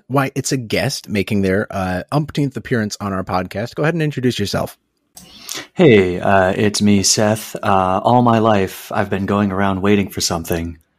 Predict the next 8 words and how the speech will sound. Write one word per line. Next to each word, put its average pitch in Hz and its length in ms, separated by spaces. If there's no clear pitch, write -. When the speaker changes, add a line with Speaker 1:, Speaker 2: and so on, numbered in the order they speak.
Speaker 2:
It's - 120
talking 101 360
about 92 180
the - 60
sacrifice 92 600
with 87 140
you 90 160
guys, 78 480